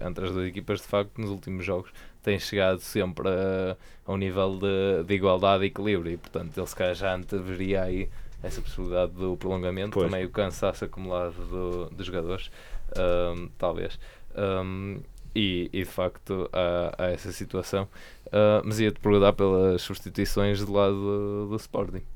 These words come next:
Speaker 1: O que é que,
Speaker 2: Ah, do lado do
Speaker 1: que foram
Speaker 2: Sporting,
Speaker 1: também, quer dizer,
Speaker 2: ah, a melhor sus-, substituição foi, ah, claramente a primeira, se-, porque Bruno Gaspar saiu.
Speaker 1: Bruno Gaspar.
Speaker 2: Ahm, eh, mas com a primeira substituição o Sporting aborda claramente um,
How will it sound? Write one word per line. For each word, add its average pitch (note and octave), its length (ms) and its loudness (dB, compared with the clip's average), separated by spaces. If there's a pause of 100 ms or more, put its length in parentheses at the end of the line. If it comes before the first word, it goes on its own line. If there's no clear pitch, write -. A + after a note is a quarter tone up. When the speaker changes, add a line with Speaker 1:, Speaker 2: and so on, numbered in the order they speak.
(280)
Speaker 1:
O F2 80 -10
que F2 100 -2
é E2+ 60 0
que, - 160 -8
Speaker 2:
Ah, F2 240 2
do G#2+ 80 4
lado A#2+ 140 10
do A2 60 -2
Speaker 1:
que - 60 -2
foram A2+ 240 10
Speaker 2:
Sporting, A2+ 160 4
Speaker 1:
também, A2+ 440 0 (160)
quer F#2+ 100 -2
dizer, G2 240 0
Speaker 2:
ah, G2+ 460 10
a G#2+ 80 6
melhor G#2 240 8
sus-, - 320 0
substituição F#2 560 2
foi, E2+ 520 6 (380)
ah, F2 320 6 (100)
claramente F2+ 400 8
a E2 40 4
primeira, F2 360 4 (880)
se-, - 140 -8 (200)
porque - 200 0
Bruno F2+ 180 8
Gaspar E2+ 260 8
saiu. E2 320 6
Speaker 1:
Bruno - 140 -8
Gaspar. - 240 -10 (260)
Speaker 2:
Ahm, G#2+ 640 6 (260)
eh, C3+ 240 -2 (180)
mas C3+ 400 6
com C#3+ 160 8
a C#3+ 60 10
primeira C#3+ 240 8
substituição B2 640 8
o A#2+ 60 6
Sporting A2+ 340 8
aborda G#2+ 300 8
claramente G2+ 500 6
um, G2 160 2